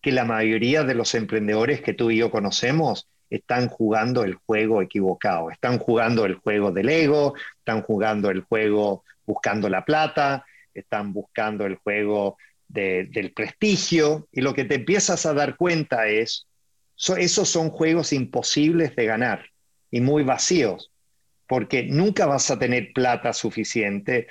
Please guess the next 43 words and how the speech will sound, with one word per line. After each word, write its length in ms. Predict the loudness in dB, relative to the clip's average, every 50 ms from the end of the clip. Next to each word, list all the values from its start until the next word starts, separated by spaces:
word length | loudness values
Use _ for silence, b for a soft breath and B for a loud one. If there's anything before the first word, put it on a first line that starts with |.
| B B B -4
nunca 340 | 0 0 0 2 2 0 0
sa-, 180 | 0 0 0
vas 280 | 0 2 0 0 -2 -2
a 100 | -2 -2
tener 320 | -2 -2 -2 -2 -4 -4
poder 360 | -2 -2 0 2 2 0 0 -2
suficiente, 1000 | -4 -4 -2 -2 -2 -2 -2 0 0 0 0 0 -2 -2 0 2 2 2 0 B B B B -4
nunca 400 | 0 2 2 2 2 2 2 2
vas 240 | 2 2 0 0 0
a... 160 | 0 -2 -2 -4 -4
¿me 140 | -2 0
entiendes? 420 | 0 2 2 4 4 4 4 2 0
Estás 360 | 0 -2 0 -2 -2 0 0
tratando 400 | 0 0 2 2 0 0 2 2
de 100 | 2 2
llenar 300 | 2 2 0 0 0 0
un 140 | 0 0 0
vacío 720 | -2 -2 -2 0 -2 0 0 2 2 2 0 0 -2 -6 _ _ _ _ _
y 100 | 0 0
el 120 | 0 0 0
problema 540 | 0 0 2 2 4 2 2 2 2 0 0
es 140 | -2 -4
que 400 | -2 -2 0 0 0 -2 -6 _ _ -4
lo 200 | 0 2 2 2
más 280 | 2 2 0 0 -2 -4 -2
que, 320 | 0 0 0 0 -4 -10 _ _ _ _ -4
que 180 | -2 -2 -2 0
consumes 960 | 0 0 0 0 0 0 0 2 2 2 4 4 4 2 2 0 -4 -6 -8
de 220 | -4 -2 -2 -2 -2
plata 520 | 0 0 2 2 2 0 0 0 0 0
o 60 | 0
lo 160 | 2 0 0
más 200 | 0 0 -2 -2 -2 -2
que 140 | -2 -2
consigues 500 | 0 -2 -2 0 0 0 2 2 2 0
de 120 | 0 -2 -2
plata, 600 | 0 2 2 2 2 0 0 -2 -2 -2 -2 -6 _ _ -8
de 160 | -4 -4 -4
poder, 500 | -2 -2 -2 0 0 0 0 0 0 -2
etcétera, 560 | -2 -4 -4 -2 -2 0 0 0 0 0 0
lo 160 | 0 -2 -2 0
más 220 | 0 -2 -2 -2
vacío 520 | -2 -4 -2 0 0 2 2 0 0 -4